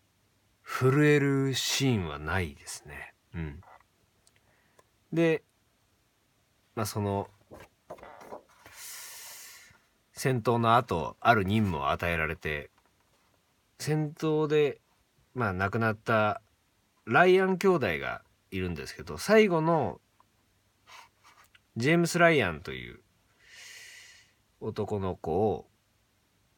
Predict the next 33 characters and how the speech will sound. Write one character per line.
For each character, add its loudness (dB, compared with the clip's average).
ま -8
あ、 -18
家 -2
族 -2
が、 -4
あ -10
の、 -10
兄 -2
弟 2
が -4
全 0
滅 0
し -6
た 0
ん -4
で、 -8
お -8
母 2
さ -2
ん -4
の -6
と -6
こ -6
ろ -6
に -10
返 -2
し -4
て -6
あ -6
げ -12
る -16
っ -20
て、 -20